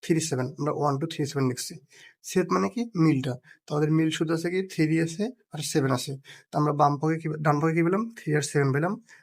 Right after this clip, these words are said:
আমরা বাম পক্ষে কিন্তু থ্রি আর সেভেন বসে। তা দুইটা সমান হিসেবে, তাহলে অবশ্যই সেটা সত্যতা যাচাই হয়ে গেছে। তো আমরা লিখতে পারি, কি লিখতে পারি? যে, আহ, অতএব বাম পক্ষ সমান ডান পক্ষ সত্যতা যাচাই করা হলো।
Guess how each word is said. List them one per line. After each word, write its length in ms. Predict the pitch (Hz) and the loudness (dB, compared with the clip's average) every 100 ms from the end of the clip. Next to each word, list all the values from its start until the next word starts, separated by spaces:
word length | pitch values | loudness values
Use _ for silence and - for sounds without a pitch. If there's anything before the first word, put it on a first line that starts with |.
| _ | _
আমরা 200 | 151 147 | -2 0
বাম 240 | 139 135 | 2 2
পক্ষে 220 | 139 143 | 2 0
কিন্তু 140 | 147 165 | 0 -2
থ্রি 160 | 139 | 0
আর 60 | 139 | -2
সেভেন 280 | 139 135 123 | 0 -2 -2
বসে। 240 | 123 - - - - - | -8 -14 -20 -20 -20 -10
তা 60 | 160 | -2
দুইটা 220 | 156 170 | 2 2
সমান 260 | 165 160 160 | 4 4 4
হিসেবে, 240 | 156 170 | 0 -2
তাহলে 120 | 160 | 0
অবশ্যই 300 | 147 147 165 | 0 0 -4
সেটা 160 | 160 156 | -6 -6
সত্যতা 360 | - 160 147 | -6 -4 0
যাচাই 300 | 143 135 151 | 0 0 0
হয়ে 100 | 139 | 0
গেছে। 200 | 135 135 165 _ - - _ | 0 -2 -12 _ -20 -20 _
তো 60 | |
আমরা 160 | 156 156 | 0 0
লিখতে 280 | 151 151 156 | 0 -2 -2
পারি, 160 | 160 | 0
কি 60 | 160 | 0
লিখতে 200 | 160 170 | -2 -4
পারি? 180 | 185 262 - - - - | -6 -6 -14 -20 -18 -6
যে, 360 | 139 135 135 135 _ - - - - - - | 2 2 2 -2 _ -20 -20 -20 -20 -20 -2
আহ, 360 | 147 139 - 156 | 2 2 2 -4
অতএব 220 | 147 170 | -2 0
বাম 260 | 147 143 | 2 2
পক্ষ 200 | 135 143 | 0 -2
সমান 240 | 151 160 147 | -2 0 2
ডান 180 | 139 135 | 2 0
পক্ষ 200 | 143 190 | -2 -4
সত্যতা 420 | 202 - 143 143 | -4 -6 0 0
যাচাই 240 | 135 170 | 0 0
করা 160 | 143 120 | -2 -2
হলো। 220 | 123 | -6